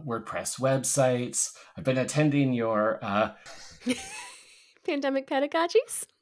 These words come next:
Speaker 1: Pandemic pedagogies. You lo-, you caught me with the removal of the post.
Speaker 2: I did. Sorry. Yeah, I, name change. <laughs>
Speaker 1: Yes.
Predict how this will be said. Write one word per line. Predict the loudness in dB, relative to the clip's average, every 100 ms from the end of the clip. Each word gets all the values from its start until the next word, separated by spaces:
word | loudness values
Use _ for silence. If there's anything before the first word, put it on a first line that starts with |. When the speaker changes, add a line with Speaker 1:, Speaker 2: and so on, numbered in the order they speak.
| -6
Speaker 1:
Pandemic | -4 0 2 2 0
pedagogies. | 0 0 0 -2 -2 -4 -8 -8
You | 0 6
lo-, | 8 6 -2 -16 -6
you | 0
caught | 6 8 8
me | 2
with | 2 0
the | 2 2 2 -4 -4
removal | 0 0 0 0 -2
of | -4
the |
post. | -4 0 0 0 -2 -4 -12 -16 -4 2 4
Speaker 2:
I |
did. | 4 0
Sorry. | 2 2 4
Yeah, | 6 6
I, | 4 0 -2
name | -2
change. | 0 -2 -2 -12 -8
<laughs> | 4
Speaker 1:
Yes. | 8 8 8 6 0 -6 -6